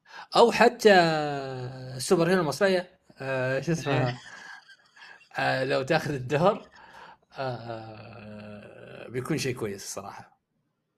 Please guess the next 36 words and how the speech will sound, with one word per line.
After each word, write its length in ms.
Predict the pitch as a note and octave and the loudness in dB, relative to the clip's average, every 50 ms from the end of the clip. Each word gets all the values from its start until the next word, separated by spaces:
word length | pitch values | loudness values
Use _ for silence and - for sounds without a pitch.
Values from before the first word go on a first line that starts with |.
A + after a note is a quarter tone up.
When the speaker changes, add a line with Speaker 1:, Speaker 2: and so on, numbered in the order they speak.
| _ _ _ _ _ _ _ _ _ _ - | _ _ _ _ _ _ _ _ _ _ -12
Speaker 2:
ممكن. 340 | C3 C3+ B2+ - - A2 | -10 -10 -10 -12 -12 -8
Speaker 1:
أنت 220 | - D#3+ E3 - - | -6 -6 -6 -2 0
فاهم؟ 300 | E3 F3 F3+ F3 E3+ - _ _ - - - | 2 2 2 0 -4 -12 _ _ -18 -16 -16
يعني، 360 | D2 - - C3+ D3 D3+ D3 | -14 -14 -14 -12 -12 -12 -14
يعني، 560 | - - - - C3+ B2 C3 C3 C3+ - - _ _ _ - - - | -14 -16 -12 -6 -6 -4 -4 -6 -10 -12 -18 _ _ _ -16 -8 -4
عطني 340 | B2 F3+ G3 F#3+ F#3+ F3 | -4 -2 -2 -4 -6 -4
مرجع 420 | D3 E3 F#3 E3 - C#3+ D3 B2 D3+ | 0 0 -2 -2 0 0 0 2 2
عربي 260 | E3+ D#3 C3+ C3+ B2 | 2 2 2 0 0
حتى 220 | - F3+ F3+ - E3+ | 0 0 0 0 0
لو 60 | D3+ | -2
ما 60 | C#3+ | 0
كانت 220 | - D3 B2+ - A2 | -2 -4 -4 -4 -6
عربية. 400 | A2 A2+ - G#2 F#2+ - _ _ _ _ _ _ _ - | -8 -8 -10 -14 -16 -18 _ _ _ _ _ _ _ -12
يعني، 240 | A#2+ G#2 G#2+ A2+ | -6 -6 -4 -4
ح-، 180 | - C#3 - - - | -4 -8 -10 -10 -6
مو، 240 | C3 D#3+ G3 F#3+ - | 0 0 0 0 2
لا، 240 | D#3 C#3+ C3 E3+ | -2 0 4 4
هي 60 | F3+ A#2+ | 4 4
عربية 340 | A#2+ C3+ C3+ C3+ E3+ D3+ | 4 2 2 2 2 2
برضو، 240 | B2+ B2 A#2+ B2 C3 | 2 2 0 -2 -2
أنا 100 | B2+ B2 | -4 -4
خليت، 500 | A#2+ - C3 B2 C3+ C3+ C3+ - - - C#3 C3 C3 - _ | -4 -6 -6 -4 -6 -6 -6 -8 -10 -8 -8 -8 -8 -12 _
<laughs> 280 | - - - - - | -18 -18 -18 -12 -2
لا، 220 | D3+ E3+ E3+ E3+ E3+ | 2 2 2 2 0
لا، 180 | C3+ B2 - - - - - - | -6 -8 -8 -16 -20 -18 -12 -4
أقصد 320 | - C#3+ - - D#3 - - | -2 -2 -2 -2 -8 -6 -6
إنها، 220 | - E3 D#3+ C#3+ | -6 -4 -2 -2
يعني، 220 | D3 C#3 C3 C#3+ C#3+ | -2 -2 -2 -4 0
ما 140 | D#3+ E3 | 2 4
عاشت 460 | D#3 B2+ D#3+ D#3+ D#3 - C3 A#2+ - - | 6 6 6 6 4 2 -4 -6 -8 -14
في 100 | - - | -12 -6
العالم 320 | A2 G#2 A2 A2 G#2+ G#2+ | -2 -2 -2 -2 -4 -8
العربي، 400 | G#2+ G#2 G#2+ G#2 G#2 G#2 - G2+ | -8 -8 -8 -10 -10 -14 -16 -16
أو 120 | G#2+ G#2+ | -16 -14
إنها 340 | A2 A2 G#2+ G#2+ A2 A2 G#2+ _ | -14 -16 -18 -20 -20 -20 -20 _
في، 360 | _ - A2+ G#2+ A2 G#2+ _ | _ -20 -20 -20 -20 -20 _